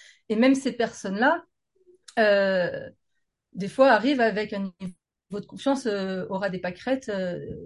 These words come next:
c'est, oui, c'est, c'est, c'est très, très fréquent. La voix, c'est très intime.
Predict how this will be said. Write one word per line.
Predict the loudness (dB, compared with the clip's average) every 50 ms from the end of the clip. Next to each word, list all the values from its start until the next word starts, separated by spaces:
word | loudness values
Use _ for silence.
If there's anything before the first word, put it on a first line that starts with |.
| -18 -20 -20 -20 -20 _ _ _ -14
c'est, | -10 -8 -8 -6 -4
oui, | -2 -2 -2
c'est, | -4 -6 -14 -16
c'est, | -16 -16 -16 -16 -16
c'est | -16 -20 -20 -20 _
très, | -12 -12 -12 -10
très | -10 -12 -12
fréquent. | -10 -10 -8 -2 0 0 0 0 -4 _ _ _ _ -20 -20 -20 -20 -4 2
La | 2 4
voix, | 4 4 4 2
c'est | 2 0
très | -4 -2 -2 0 0
intime. | 0 -2 0 2 4 4 4 4